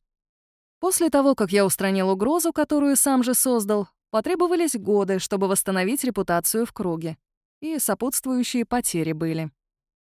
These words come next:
С работы, наверное, выгнали за полгода отсутствия. И девушка бросила. "А? Что?" вырвались неконтролируемые возгласы. "У тебя же не бывает постоянных девушек". "С тех самых пор и не было",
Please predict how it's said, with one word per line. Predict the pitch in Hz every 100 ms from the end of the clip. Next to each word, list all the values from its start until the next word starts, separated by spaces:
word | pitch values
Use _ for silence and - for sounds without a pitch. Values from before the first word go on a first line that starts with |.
| _
С | - 240
работы, | 247 330 302
наверное, | 240 214 214 202 202
выгнали | 202 208 196 190
за | 180 208
полгода | 220 214 208 202
отсутствия. | 202 - 208 - 180 170 147 _ _ _ _ _ -
И | 330
девушка | 311 202 185 180 190
бросила. | 180 185 175 185 175 _ _ _ _ _ -
"А? | 185 269 - _ _ _ _
Что?" | - - 208 254 381 _ _ _ _ _ -
вырвались | 175 180 175 185 185
неконтролируемые | 208 208 202 - 208 196 196 208 269
возгласы. | 269 254 - 170 - 156 - _ _
"У | -
тебя | 285 302 302
же | 285
не | 302
бывает | 381 427 285
постоянных | - 202 247 247 226 247 277
девушек". | 349 190 - 170 _ _ _ _ _ -
"С | -
тех | 226 339
самых | - 359 330 -
пор | 220 311
и |
не | 285 180
было", | 170 185